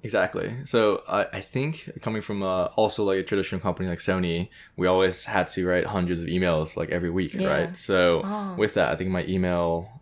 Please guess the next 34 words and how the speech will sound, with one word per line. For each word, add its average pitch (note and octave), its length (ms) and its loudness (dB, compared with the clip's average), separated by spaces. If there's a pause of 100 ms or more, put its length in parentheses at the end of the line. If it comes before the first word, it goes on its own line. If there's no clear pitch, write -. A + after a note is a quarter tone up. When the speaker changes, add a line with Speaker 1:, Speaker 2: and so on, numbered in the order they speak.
Speaker 1:
um, E2+ 480 -6 (560)
communication F#2+ 680 2
is, E2 240 -6
is F2 220 -4
really F2 280 4
Speaker 2:
Mm-hmm. F2 200 -2
Speaker 1:
fantastic. F#2+ 540 0
So G#2+ 100 0
once G2+ 220 2
I'm A2 100 2
able F#2 260 0
to F2 400 -2 (200)
communicate, F2 640 0
like, E2+ 100 -6
this F2 160 -6
is, E2+ 240 -8
like, D#2+ 220 -2 (120)
my F2 200 2
idea, F2 420 2
and F2 160 -2
then E2+ 160 -2
can F2+ 140 -4
we F2 60 0
just E2 100 -8
jump F2+ 160 0
on D#2+ 80 -2
a D#2 40 -4
call? F#2 440 2
I F3+ 60 0
think A2 140 -2
within G2+ 260 2
that, F#2 140 0
like, E2+ 200 -2
thirty, F2+ 380 2